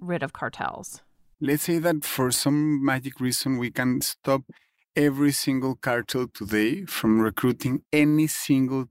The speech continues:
Speaker 2: teenager from now onwards. Still, by twenty twenty-seven, we're going to have a huge amount of murders because cartels are already so big and they already have such a big structure fighting with each other for the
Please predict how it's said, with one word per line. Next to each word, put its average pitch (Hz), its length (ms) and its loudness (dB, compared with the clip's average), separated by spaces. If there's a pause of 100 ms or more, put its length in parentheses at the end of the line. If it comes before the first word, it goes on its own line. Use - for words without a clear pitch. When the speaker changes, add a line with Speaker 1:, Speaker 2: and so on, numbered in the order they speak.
Speaker 2:
teenager 131 580 2
from 110 300 2
now 110 180 0
onwards. 117 640 -2 (420)
Still, 170 500 2 (100)
by 131 140 2
twenty 165 320 2
twenty-seven, 160 800 0
we're 147 180 4
going 143 180 4
to 139 100 -2
have 139 440 -4 (140)
a 120 120 0
huge - 880 2
amount 120 360 2
of 110 80 -2
murders 104 560 0 (120)
because 135 340 2 (180)
cartels 160 480 -2
are 160 120 0
already 143 320 2
so 123 260 -2
big 104 280 -6 (200)
and 107 220 4
they 127 120 4
already 120 360 0
have 113 320 -4
such - 320 -2
a 120 80 -2
big 120 220 0
structure 110 540 -2
fighting 120 760 -4 (100)
with 117 160 2
each 139 240 2
other 110 280 0
for 98 380 0
the 95 380 2